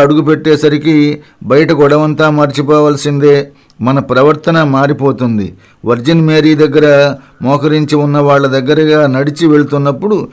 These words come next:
భయభక్తులు ఉత్పన్నమవుతాయి. మోకరిల్లటం, ప్రార్థించటం అనేవి గుడ్డి నమ్మకాలు కావు అని ఆనాడు నాకు బోధపడింది.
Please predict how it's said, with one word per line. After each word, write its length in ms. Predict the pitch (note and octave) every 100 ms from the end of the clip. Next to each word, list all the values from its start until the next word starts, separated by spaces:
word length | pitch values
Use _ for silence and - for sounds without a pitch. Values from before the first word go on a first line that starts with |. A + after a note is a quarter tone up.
| _ - A2
భయభక్తులు 640 | C3+ D#3+ D#3+ D#3+ E3 D#3+ D3+ C#3+ - - C#3+
ఉత్పన్నమవుతాయి. 1000 | D3 D#3+ D#3+ D#3 D#3 C#3 D3+ D#3 D3+ D3+ D3+ _ _ -
మోకరిల్లటం, 840 | G#2 C#3 C#3 D3 D3+ C#3+ C#3+ E3 G3+ - _ _ -
ప్రార్థించటం 800 | C#3 D3 C3+ D#3+ C3+ C#3+ D#3 D#3 C#3+ - _ -
అనేవి 420 | C3+ D3+ D3+ D#3 D3 D3 - - A#2
గుడ్డి 240 | C3 C#3 E3+
నమ్మకాలు 500 | E3 D#3+ D#3 D#3 D#3 D#3
కావు 260 | C3+ B2+ G#2+ - _ _ _ _
అని 300 | C3+ C#3+ D#3 D#3 - - C3
ఆనాడు 340 | C#3 C#3+ D#3 D3+
నాకు 260 | C#3+ C#3+ C#3+ C#3 B2+ B2 - - C#3
బోధపడింది. 640 | C#3+ C#3 B2+ A2 F#2